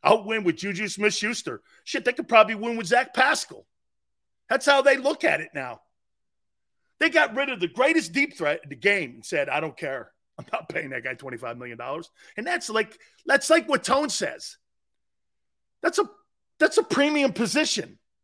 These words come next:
Well, when you've got D, dude, you don't need to pay it. I guarantee you Kansas City's going right down the same line that New England did for nineteen years. They ain't bringing in big-time wideouts.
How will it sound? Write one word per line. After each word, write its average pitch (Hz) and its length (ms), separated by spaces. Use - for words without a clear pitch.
Well, 156 120
when 180 160
you've 233 180
got 240 260
D, 233 160
dude, 233 320
you 175 100
don't 226 200
need 208 180
to 165 60
pay 220 280
it. - 160
I - 100
guarantee 262 460
you 220 100
Kansas 233 360
City's 202 280
going 156 300
right 220 240
down 202 180
the 156 80
same 220 380
line 156 340
that 170 140
New 190 120
England 190 280
did 170 100
for 143 140
nineteen 151 420
years. 131 320
They 190 160
ain't 202 180
bringing 175 300
in 190 160
big-time 143 460
wideouts. 135 600